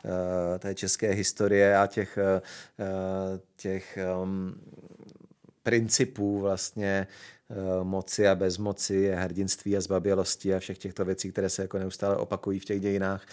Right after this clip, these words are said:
tak Kerner je toho mistr, takže zase je to, eh, mu-, můžou di-, můžou diváci vlastně si to srovnat, můžou si srovnat, jakým způsobem pracoval Kerner jako scénárista ve svých filmech, které potom jako režiséři točili,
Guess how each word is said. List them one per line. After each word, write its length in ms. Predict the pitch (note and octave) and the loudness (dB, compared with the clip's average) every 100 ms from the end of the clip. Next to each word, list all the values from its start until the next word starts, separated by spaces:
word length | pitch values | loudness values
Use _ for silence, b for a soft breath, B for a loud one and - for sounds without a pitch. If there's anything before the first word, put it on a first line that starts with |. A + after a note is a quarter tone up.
| B B B | B B B
tak 140 | G#2 | -8
Kerner 540 | - G#2+ G#2 A2 G#2+ A2 | 0 2 4 6 6 4
je 240 | G#2+ G#2 | 2 2
toho 220 | G#2 A2 A2+ | 2 2 2
mistr, 340 | G#2 - A#2+ | 2 0 0
takže 260 | A#2 G#2+ A2+ | 0 0 2
zase 260 | A#2 G2+ | 2 4
je 80 | F#2 | 4
to, 280 | A#2 G#2+ G#2+ B B B - | 6 6 6 B B B -4
eh, 220 | G#2 G#2 | 0 2
mu-, 180 | A2 - | 0 -2
můžou 380 | C#3+ A#2+ A#2 A#2 | 0 4 4 6
di-, 220 | A2+ A#2 | 4 2
můžou 300 | A2+ A2+ A#2 | 2 0 0
diváci 440 | G#2+ G#2+ G#2+ - | 2 4 4 2
vlastně 240 | G#2+ G2 A2+ | -2 0 -4
si 120 | G#2 | -2
to 120 | A2 | -2
srovnat, 480 | - G#2+ G#2+ E2 - | 0 0 2 0 -2
můžou 220 | F2 F2+ | -4 -4
si 120 | F2 | -2
srovnat, 380 | F#2 F#2+ F#2 F#2 | -2 0 0 0
jakým 200 | F2+ G2 | -2 -4
způsobem 400 | - F#2 G2 F#2+ | -4 -4 0 0
pracoval 360 | F#2 F2+ F#2+ F#2 | 0 0 2 2
Kerner 440 | G2 F#2+ G2+ G2 | 0 -2 0 0
jako 160 | F2 F#2 | 0 -6
scénárista 760 | - F#2+ F#2+ G2 F#2 - F#2 B B B | -6 -2 0 0 0 2 0 B B B
ve 120 | G2+ | -2
svých 300 | F2+ - F#2+ | 0 0 -4
filmech, 400 | - F#2+ G2 G#2+ | 2 4 4 2
které 260 | - F2+ F2+ | 0 -2 0
potom 280 | F#2 F#2 F#2 | 0 -2 -2
jako 200 | F2 F#2+ | -2 -4
režiséři 600 | F2+ - - F#2+ F2 F#2 | -6 -6 -2 -2 -2 -4
točili, 440 | F2+ E2+ F#2+ F2 | -6 -6 -2 -2